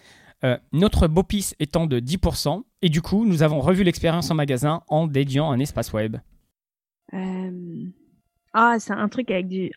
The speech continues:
Speaker 2: online. Et, et je sais qu'il y a, il y a, il y a, il y a pick-up aussi dedans.
Speaker 1: Mhm.
Speaker 2: Oh là
Speaker 1: Bah, très bien, t'as déjà trois
Speaker 2: là.
Speaker 1: lettres. Bah, écoute, je vais le, je vais le dire.
Speaker 2: Buy online,
Speaker 1: Ouais, très bien.
Speaker 2: euh,
Speaker 1: Ouais, ouais, bah, c'est
Speaker 2: enfin,
Speaker 1: ça.
Speaker 2: pick-
Speaker 1: Bah alors,
Speaker 2: pick-up, c'est ça,
Speaker 1: oui,
Speaker 2: in store ?
Speaker 1: bon,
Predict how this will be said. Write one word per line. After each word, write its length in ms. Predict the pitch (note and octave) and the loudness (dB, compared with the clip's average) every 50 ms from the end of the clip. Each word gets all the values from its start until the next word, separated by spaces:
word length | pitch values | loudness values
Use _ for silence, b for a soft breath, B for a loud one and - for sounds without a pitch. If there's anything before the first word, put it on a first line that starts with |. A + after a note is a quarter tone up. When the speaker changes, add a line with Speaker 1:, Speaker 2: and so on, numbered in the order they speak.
| _ _ _ | _ _ _
Speaker 2:
online. 920 | A3 G#3+ G#3+ G#3+ G#3 G#3+ A3 A3 A3 A3+ A#3 B3 B3+ B3 G3 E3+ - F#3+ - - _ _ _ _ _ _ _ b b b b b b b b b _ _ | 0 0 2 0 0 0 0 0 0 2 0 0 0 0 -2 -4 -6 -8 -12 -16 _ _ _ _ _ _ _ b b b b b b b b b _ _
Et, 300 | - F3+ - - - G3 | -8 -8 -8 -4 -2 -2
et 40 | F#3+ F#3 | -2 0
je 100 | F#3 F#3+ | -2 -4
sais 180 | - - A3+ | -4 -6 -8
qu'il 200 | A3+ - - F#3 | -10 -8 -10 -10
y 40 | D3 | -10
a, 220 | C#3+ - A2+ A#2+ - | -8 -10 -10 -10 -10
il 60 | D#3 | -10
y 80 | C3+ A#2 | -10 -10
a, 140 | - - | -10 -10
il 80 | - G2 | -12 -10
y 60 | - | -12
a, 40 | - - - | -12 -8 -6
il 60 | F#3+ | -6
y 20 | |
a 60 | F#3 | -6
pick-up 500 | F3+ - - A3 G#3 - A#3+ G#3+ A3 - | -6 -6 -8 -10 -4 -2 -2 -2 0 -2
aussi 280 | - F3+ - - G#3 F#3+ | -6 -6 -4 -4 -6 -4
dedans. 280 | E3 D#3+ D#3+ D#3 E3 F3 | -4 -4 -2 -2 -2 0
Speaker 1:
Mhm. 120 | C#3 C#3+ A#2+ D3 | 0 0 0 0
Speaker 2:
Oh 200 | F3 F#3 - - | 0 0 0 0
là 120 | - D#3+ | -2 0
Speaker 1:
Bah, 80 | B2 A2 | 0 -2
très 160 | - - C3 | 0 0 0
bien, 160 | C#3+ E3+ F3 C3 | 0 0 0 0
t'as 60 | - | -2
déjà 140 | - - B2 | -2 -2 -2
trois 180 | - - - C3 | -2 0 0 2
Speaker 2:
là. 80 | C3+ | 2
Speaker 1:
lettres. 200 | C3 - - D#4+ F4 - - _ _ _ _ _ _ _ _ _ _ _ _ _ _ _ _ _ _ _ _ _ _ _ _ _ _ _ _ | 2 0 -2 -10 -16 -18 -20 _ _ _ _ _ _ _ _ _ _ _ _ _ _ _ _ _ _ _ _ _ _ _ _ _ _ _ _
Bah, 60 | D3+ | -2
écoute, 160 | D3+ - F#3 D#3+ | 0 0 0 2
je 60 | D3 | 2
vais 80 | E3 | 2
le, 160 | D#3+ D3+ C#3 C#3 | 4 4 2 2
je 80 | A#2+ | 2
vais 60 | C#3 | 0
le 60 | D3+ C#3+ | 0 0
dire. 320 | C#3+ D#3+ F#3+ G#3+ G#3+ - F#3 F3 | 0 0 0 0 -2 -4 -2 8
Speaker 2:
Buy 300 | F3 A3 A3 A#3 A#3 A#3 | 10 12 12 12 12 12
online, 560 | A3+ A3+ A#3 A#3+ B3 B3+ C4 C4 C4 B3 A#3 A3 | 12 10 8 6 6 4 4 4 4 4 4 6
Speaker 1:
Ouais, 260 | G#3 G3+ G3+ G3 G3 | 6 6 6 6 6
très 160 | G3 G3 G3 | 4 4 4
bien. 160 | F#3+ F#3 F#3+ | 4 2 2
Speaker 2:
euh, 640 | F#3+ F#3+ F#3+ F#3+ F#3+ F#3+ F#3+ G3 F#3+ F#3+ F#3+ F#3+ G3 G3 G3+ - _ _ _ _ | 2 0 -2 -2 -2 -4 -6 -6 -6 -4 -4 -2 -4 -4 -6 -12 _ _ _ _
Speaker 1:
Ouais, 80 | F#3 G#3 B3 | 2 4 4
ouais, 60 | F#4 | 4
bah, 60 | B3+ | 4
c'est 160 | G3+ - E3 F#3 | 2 2 2 2
Speaker 2:
enfin, 120 | E3+ D3+ | 2 2
Speaker 1:
ça. 60 | F3 - | 2 0
Speaker 2:
pick- 140 | A3+ A3 - - _ _ _ _ _ _ _ _ - | -2 -2 -2 -8 _ _ _ _ _ _ _ _ -2
Speaker 1:
Bah 60 | - F3 | 2 2
alors, 160 | - - - | 2 2 4
Speaker 2:
pick-up, 180 | - C#4 C#4+ C#4+ | 4 4 4 2
c'est 180 | - - A3+ G#3+ | -2 -6 -6 -4
ça, 140 | - - B3+ | -2 -2 2
Speaker 1:
oui, 200 | B3+ - D#3 F3 E3+ | 4 4 4 4 4
Speaker 2:
in 20 | |
store ? 180 | G3+ C4 C4 - | 2 0 -2 -2
Speaker 1:
bon, 80 | - B2+ | 0 2